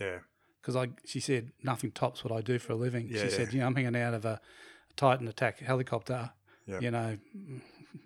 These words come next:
Speaker 2: Yeah, it's like nothing gets better.
Speaker 1: Yeah, yeah.
Speaker 2: Yeah, so it's kinda, you kinda gotta,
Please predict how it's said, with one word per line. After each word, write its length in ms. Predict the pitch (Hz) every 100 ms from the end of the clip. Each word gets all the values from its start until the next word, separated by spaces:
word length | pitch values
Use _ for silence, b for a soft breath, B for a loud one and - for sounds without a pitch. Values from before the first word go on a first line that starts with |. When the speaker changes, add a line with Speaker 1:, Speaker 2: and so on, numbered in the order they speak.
| -
Speaker 2:
Yeah, 100 | 110
it's 200 | 98 -
like 220 | 107 -
nothing 240 | 127 120
gets 160 | 110 -
better. 260 | 120 98 -
Speaker 1:
Yeah, 280 | 123 101 85
yeah. 220 | 90 92 87
Speaker 2:
Yeah, 140 | 110 117 -
so 160 | -
it's 100 | 123
kinda, 220 | - 123
you 140 | 127 131
kinda 220 | 160 135
gotta, 300 | 113 104 98